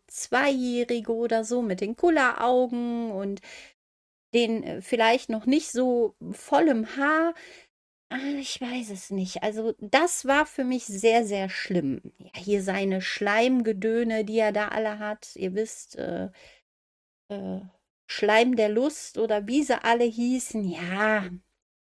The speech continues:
wo Reini überall Schleim hat, möchte ich gar nicht wissen. Und, ähm, was er sich ausmalt, wozu der dienen könnte, möchte ich auch nicht wissen. Aber es gab halt sehr, sehr massive Punkte, die natürlich auch sofort kritisiert wurden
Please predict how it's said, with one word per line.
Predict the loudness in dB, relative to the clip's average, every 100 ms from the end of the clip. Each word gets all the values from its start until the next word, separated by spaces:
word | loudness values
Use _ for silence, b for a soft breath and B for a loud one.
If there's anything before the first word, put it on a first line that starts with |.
| -4
wo | 0
Reini | 4 6 8 6 6
überall | 2 4 2
Schleim | 0 2 4 4 2
hat, | -2
möchte | -4 -4 -6
ich | -6
gar | -2 -2
nicht | 0 0 2
wissen. | 0 0 -4 0
Und, | 0 0 0 -4
ähm, | -6 -4 -4 -6 -8 -10 -6
was | -6 -4
er | 6 6 8
sich | 4 4
ausmalt, | 6 6 4 0 2 2 0 -6
wozu | -6 -6 0
der | 2 2
dienen | -2 -2 -2
könnte, | -2 -2 0
möchte | 0 0 -2 -4
ich | -2
auch | -2 -2
nicht | -2 -4 -2
wissen. | -4 -4 -6 -8 B B B _ _ _ -6
Aber | 0 0 0
es | -2
gab | 2 2 2 2
halt | 0 0 -2 -12
sehr, | -10 -4 2 2 4 0 -2
sehr | -2 0 0
massive | -2 -6 -8 -4 0 0 0
Punkte, | -4 -2 -2 -2 0 0
die | -2 0 2
natürlich | 2 0 -4 -4 -2
auch | -4
sofort | -4 -6 -6 -8 -4
kritisiert | -6 -4 -4 0 0 -2 -4
wurden | -4 -2 -2